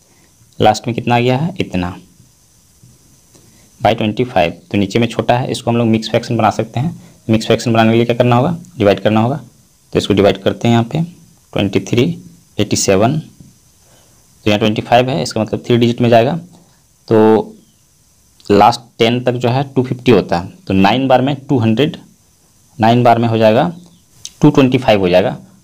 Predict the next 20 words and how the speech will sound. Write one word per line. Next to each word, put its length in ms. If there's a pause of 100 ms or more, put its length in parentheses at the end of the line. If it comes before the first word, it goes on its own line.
तो 80
यहाँ 140
पे 120
nine 200
bar 140
में 60
हम 80
लोग 100
लेते 260
हैं 140 (640)
टू 300 (440)
ट्वेंटी 480
फ़ाइव, 340 (1400)
ठीक 120
है, 60
यहाँ 180
पे 340
थ्री 200
हो 100
गया, 200